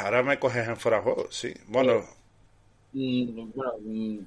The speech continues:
Speaker 2: digamos, hay
Speaker 1: Nombra-,
Speaker 2: un momento que
Speaker 1: nombran
Speaker 2: dice que mata a
Speaker 1: asesinatos,
Speaker 2: alguien.
Speaker 1: sí. En, cuando va al rancho y
Speaker 2: Asesinatos,
Speaker 1: mata a
Speaker 2: ¿no?
Speaker 1: la
Speaker 2: Que ha hecho
Speaker 1: familia
Speaker 2: por ahí,
Speaker 1: aquella.
Speaker 2: y
Speaker 1: Sí.
Speaker 2: tal.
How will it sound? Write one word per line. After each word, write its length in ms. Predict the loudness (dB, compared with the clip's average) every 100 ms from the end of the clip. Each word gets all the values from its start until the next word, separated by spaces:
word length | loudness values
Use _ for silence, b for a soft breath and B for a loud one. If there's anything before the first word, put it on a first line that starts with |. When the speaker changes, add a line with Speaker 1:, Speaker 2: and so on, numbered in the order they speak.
| -14
Speaker 2:
digamos, 420 | -10 -4 -2 -2 -2
hay 100 | 10
Speaker 1:
Nombra-, 100 | 10
Speaker 2:
un 40 |
momento 300 | 12 12 12
que 60 | 12
Speaker 1:
nombran 340 | 12 12 12 12
Speaker 2:
dice 120 | 12
que 60 | 10
mata 200 | 10 10
a 40 | 10
Speaker 1:
asesinatos, 220 | 10 8
Speaker 2:
alguien. 320 | 6 4 0
Speaker 1:
sí. 480 | 0 0 0 -2 -8 -18 -16
En, 240 | -12 -12 -6
cuando 220 | 2 8
va 80 | 10
al 80 | 12
rancho 200 | 12 12
y 40 | 12 10
Speaker 2:
Asesinatos, 40 | 10
Speaker 1:
mata 180 | 12
a 40 | 12
Speaker 2:
¿no? 60 |
Speaker 1:
la 20 | 12
Speaker 2:
Que 60 |
ha 20 |
hecho 80 | 10
Speaker 1:
familia 360 | 8 10 10 12
Speaker 2:
por 60 |
ahí, 140 | 12 10
Speaker 1:
aquella. 360 | 10 8 4 -4 b b b b b
Speaker 2:
y 80 | -12
Speaker 1:
Sí. 80 | -4
Speaker 2:
tal. 260 | -2 -2